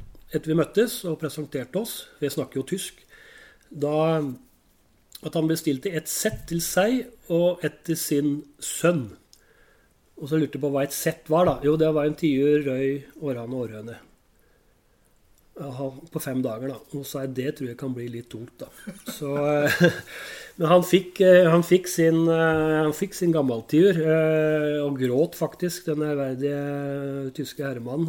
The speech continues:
Og, og det, det gjorde veldig sterkt inntrykk på meg. Og, men den mest absurde episoden, det var også faktisk med, med tyskere, men det,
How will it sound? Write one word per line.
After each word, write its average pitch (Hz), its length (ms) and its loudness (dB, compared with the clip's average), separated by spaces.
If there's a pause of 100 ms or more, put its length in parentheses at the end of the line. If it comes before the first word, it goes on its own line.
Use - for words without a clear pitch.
Og, 147 240 -2 (720)
og 147 160 0
det, 165 220 8
det 170 80 10
gjorde 151 240 10
veldig 135 160 4
sterkt 139 260 0
inntrykk 117 320 -2
på 131 160 -2
meg. 165 160 -2 (160)
Og, 151 560 2 (880)
men 160 100 6
den 160 240 8
mest 143 380 0
absurde 143 720 0
episoden, 151 280 2
det 147 120 6
var 151 100 4
også 165 240 4
faktisk 139 400 -6
med, 143 480 -4
med 135 100 -4
tyskere, 147 440 -6
men 143 100 0
det, 143 80 0